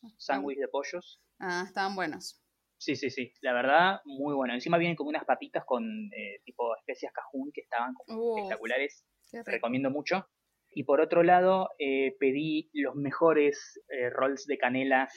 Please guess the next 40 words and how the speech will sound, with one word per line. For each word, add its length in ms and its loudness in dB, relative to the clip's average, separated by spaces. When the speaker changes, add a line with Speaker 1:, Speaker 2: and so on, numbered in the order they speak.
Speaker 2:
que 260 0
probé 260 6
en 140 0
Speaker 1:
Ah. 220 2
Speaker 2:
mi 60 0
vida, 480 2
Speaker 1:
Ya 180 0
sé 200 -4
Speaker 2:
que 80 2
Speaker 1:
cuál. 100 2
Speaker 2:
también 220 2
me 60 2
habías 180 2
recomendado. 640 2
Speaker 1:
¿Los 180 -6
Cinnamon? 560 0
Speaker 2:
Los 180 2
de 160 6
Cinnabar, 420 4
sí. 240 -4
Speaker 1:
Cinnabar, 360 4
Speaker 2:
Cinnabar 40 -2
Rolls. 180 4
Speaker 1:
perdón. 200 -4
Cinnabar, 540 2
Cinnabar 640 2
Roll, 260 -6
sí. 320 -8
Ah, 120 0
el, 120 -6
que 100 -6
el 60 -6
chico 220 -8
es 60 -8
venezolano 500 -2
también. 240 -2
Viste 260 0
que 120 2
son 240 2
buenísimos. 760 2